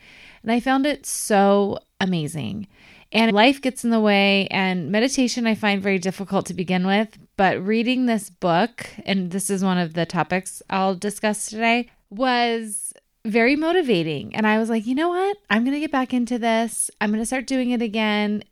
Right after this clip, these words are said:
And I feel like I'm sure more than just me has the struggle with wanting to do not only just meditation,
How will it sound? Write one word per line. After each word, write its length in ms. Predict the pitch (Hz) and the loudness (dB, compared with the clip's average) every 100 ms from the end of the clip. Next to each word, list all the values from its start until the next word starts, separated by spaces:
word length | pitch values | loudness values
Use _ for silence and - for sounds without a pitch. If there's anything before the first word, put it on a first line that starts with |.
| - | -4
And 680 | 208 202 196 196 190 190 - | -2 0 0 0 -2 -4 -2
I 160 | 208 | -2
feel 600 | 208 - - 214 208 202 | -2 -6 -4 0 2 2
like 320 | 196 180 180 - | 2 0 0 -2
I'm 160 | 190 | -4
sure 240 | 185 220 202 | -2 0 0
more 240 | 190 190 | 2 0
than 340 | 190 185 175 - | 0 -2 -4 -8
just 340 | 180 180 180 196 | -4 -4 -4 -2
me 300 | 190 185 180 | 0 0 -2
has 280 | 180 180 165 | -2 -4 -4
the 80 | |
struggle 480 | 165 - 170 165 165 | -8 -2 -2 -2 -2
with 280 | 170 165 - _ - - - | -2 -4 -8 _ -20 -20 -6
wanting 360 | 208 214 214 208 | 0 2 2 0
to 160 | 226 | 0
do 160 | 196 196 | 2 4
not 180 | 208 240 | 4 2
only 240 | 277 277 | 2 2
just 240 | 233 226 | 0 -2
meditation, 960 | 220 202 196 - 190 190 254 277 302 339 | -2 0 0 -2 -4 -2 -4 -4 -4 -8